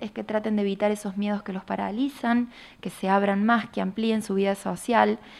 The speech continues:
y que, por favor, como ya les dije el mes pasado, traten, traten de amigarse con el cambio, porque,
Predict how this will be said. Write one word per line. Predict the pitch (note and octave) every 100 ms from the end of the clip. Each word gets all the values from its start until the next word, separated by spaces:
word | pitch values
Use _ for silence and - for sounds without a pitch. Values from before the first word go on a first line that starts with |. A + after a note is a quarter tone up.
| - -
y | A#3
que, | A#3
por | A#3 A#3
favor, | - A#3+ C4
como | C4 A#3
ya | G#3+ A#3+
les | A3
dije | A3 A3+ -
el | G#3
mes | G#3+ G#3+
pasado, | A3 G#3+ A#3 A3 G#3+
traten, | A#3 A#3 A3+ A3+ G#3+
traten | G#3+ G#3 G#3 G#3+ G3
de | G3 G3 G3+ - - -
amigarse | G#3 G#3 G#3 G3+ G#3+
con | G3+ F#3+
el | F#3
cambio, | - A#3+ A3+ G3+ G3 G3+ G#3 - - - - - - _
porque, | - A#3 A3+ A3+ A3 A#3+